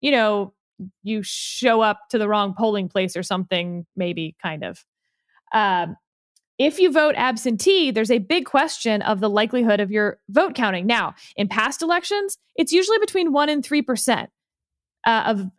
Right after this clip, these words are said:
actual absentee ballots that get rejected once they're turned in. But that's sort of the usual number of ballots with the usual number of people who request absentee ballots every four years, et cetera.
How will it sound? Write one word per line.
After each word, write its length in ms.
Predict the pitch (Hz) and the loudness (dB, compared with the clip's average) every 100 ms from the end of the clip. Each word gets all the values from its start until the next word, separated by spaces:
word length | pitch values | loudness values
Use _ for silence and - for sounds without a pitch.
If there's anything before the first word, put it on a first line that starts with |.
| _ - | _ -4
actual 400 | 233 247 294 240 | -2 -2 0 2
absentee 380 | 254 - 226 | 0 -2 -2
ballots 340 | 220 220 214 208 | 0 0 -2 -2
that 80 | 226 | -2
get 180 | 202 - | -2 -2
rejected 500 | 190 220 226 233 190 | -2 0 0 0 0
once 200 | 202 190 | -2 0
they're 160 | 196 | -2
turned 320 | 190 208 202 | 0 0 2
in. 300 | 349 269 202 190 _ _ _ _ - - | 2 2 -4 -12 _ _ _ _ -20 -2
But 320 | 320 349 285 - | 2 2 0 -4
that's 460 | 196 240 254 - - _ _ _ _ - | -2 0 -2 -6 -12 _ _ _ _ -6
sort 160 | - 247 | 0 2
of 140 | 196 | 2
the 380 | 226 233 226 226 _ _ _ _ _ _ 196 | 2 2 2 -2 _ _ _ _ _ _ 2
usual 380 | 262 311 311 302 | 4 4 4 2
number 260 | 277 269 | 2 2
of 120 | 277 | 2
ballots 420 | 226 226 226 233 226 | 2 2 0 -2 -4
with 80 | |
the 80 | 208 | -6
usual 380 | 202 311 302 294 | 0 2 2 2
number 240 | 269 254 | 2 2
of 120 | 247 240 | 0 0
people 520 | 262 240 240 233 226 | -2 0 2 2 0
who 120 | 233 | 0
request 460 | 196 202 330 311 294 | -2 0 0 2 0
absentee 420 | 262 - 233 240 | -2 -2 -4 -2
ballots 400 | 214 214 208 196 | 0 0 0 -2
every 240 | 214 208 | -2 -2
four 280 | 196 226 214 | -2 0 2
years, 480 | 214 202 190 185 185 | 2 2 0 0 -4
et 100 | 185 | -2
cetera. 400 | 294 233 - | 0 0 -2